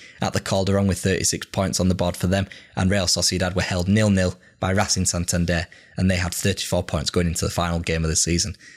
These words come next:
La Real actually had the head-to-head advantage over Sevilla,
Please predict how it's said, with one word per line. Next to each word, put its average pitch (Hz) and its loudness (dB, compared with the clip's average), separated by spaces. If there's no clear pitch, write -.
La 98 0
Real 98 0
actually 92 -2
had 90 -2
the 101 0
head-to-head 104 -2
advantage 95 -2
over 90 0
Sevilla, 95 0